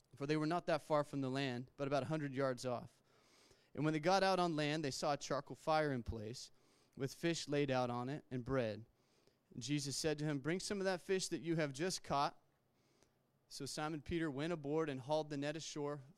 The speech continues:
full of large fish, a hundred and fifty-three of them. And although there were so many, the net was not torn. Peter, again, all of his zeal, dives out of the boat. I just love this. He's like,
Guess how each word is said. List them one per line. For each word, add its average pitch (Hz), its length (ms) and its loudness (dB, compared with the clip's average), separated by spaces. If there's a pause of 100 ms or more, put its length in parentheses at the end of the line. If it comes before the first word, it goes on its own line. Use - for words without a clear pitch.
(120)
full 156 240 2
of 147 140 -2
large 151 300 0
fish, 131 240 -6
a 127 40 -6
hundred 165 300 2
and 170 100 0
fifty-three 156 540 -4
of 117 140 -6
them. 120 200 -10 (540)
And 123 80 -6
although 143 260 0
there 135 140 -2
were 127 100 -2
so 151 440 -4 (400)
many, 123 380 0
the 120 140 -4
net 123 240 -2
was 120 220 -6
not 120 240 -8
torn. 110 400 -10 (1040)
Peter, 143 320 6
again, 135 540 4 (440)
all 139 200 8
of 131 80 6
his 135 140 6
zeal, 143 200 6
dives 135 400 4
out 139 140 8
of 135 80 2
the 131 80 2
boat. 135 280 6
I 139 80 2
just 120 180 -2
love 120 220 0
this. 110 440 -8
He's 127 200 -2
like, 113 160 -4